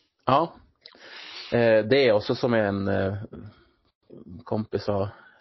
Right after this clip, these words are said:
på X bara för ett tag sedan. Eh, om vi hade haft en fungerande första kedja från första omgången, vi hade haft minst tio, nio till tolv pinnar till, det är jag säker på.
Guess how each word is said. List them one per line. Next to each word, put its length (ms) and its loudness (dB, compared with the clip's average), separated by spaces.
på 280 -4
X 200 -10
bara 100 -2
för 60 -4
ett 80 -6
tag 240 0
sedan. 360 -6
Eh, 340 -12
om 120 -2
vi 60 2
hade 120 4
haft 260 0
en 240 -6
fungerande 440 0
första 320 -4
kedja 380 0
från 140 -8
första 300 -4
omgången, 580 -6
vi 80 -2
hade 160 0
haft 220 -4
minst 420 -6
tio, 340 -8
nio 340 -4
till 240 -20
tolv 220 -4
pinnar 320 -8
till, 360 -8
det 80 -2
är 40 0
jag 80 -6
säker 340 -8
på. 220 -18